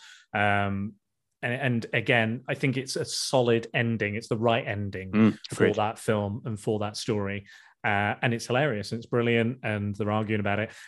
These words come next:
Speaker 1: And I love, I love how ancient all the phones are. I was like, "Yes,
Speaker 2: <laughs>
Speaker 1: these are, these are cool." Um, but yeah, it's, uh, it's a, it's a really fun film, and I'm,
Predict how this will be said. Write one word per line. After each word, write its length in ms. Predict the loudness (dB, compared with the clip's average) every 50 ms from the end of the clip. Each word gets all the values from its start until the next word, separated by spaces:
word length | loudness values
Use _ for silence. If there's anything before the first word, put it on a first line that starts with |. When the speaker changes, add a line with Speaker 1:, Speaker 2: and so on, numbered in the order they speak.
| 0 2
Speaker 1:
And 80 | 4
I 60 | 6
love, 320 | 8 8 8 6 6 0 -4 -2
I 60 | 2
love 180 | 2 2 4
how 160 | 4 4 4 6
ancient 380 | 4 4 2 0 0 -2 -2
all 80 | -2 -4
the 60 | -8
phones 440 | -6 -2 0 0 2 2 0 2 2
are. 300 | 2 2 2 0 -2 -4
I 60 | -6
was 100 | -8 -8
like, 140 | -8 -10 -12 _ 4
"Yes, 320 | 6 6 6 6 4 6
Speaker 2:
<laughs> 1040 | 6 6 6 6 4 4 4 4 4 2 0 0 2 2 0 0 0 0 _ _ -4
Speaker 1:
these 180 | -2 -2 0 2
are, 120 | 0 0 2
these 200 | 2 2 2 2
are 40 | -2
cool." 440 | -2 -2 -2 0 0 0 -2 -2 0
Um, 520 | 2 2 4 4 4 4 2 0 -2 -6 -4 -2
but 100 | -2 2
yeah, 220 | 4 4 4 4 4
it's, 420 | 2 2 0 -2 -8 -6 0 2
uh, 380 | 4 4 6 4 2 0 -2 -8
it's 300 | -12 -12 -12 -10 -4 -2
a, 100 | -2 -2
it's 180 | -2 -2 -2 0
a 40 |
really 260 | 4 6 6 8 6 4
fun 300 | 4 2 0 0 0 0
film, 280 | 0 0 2 2 2 0
and 80 | -2
I'm, 100 | -2 -4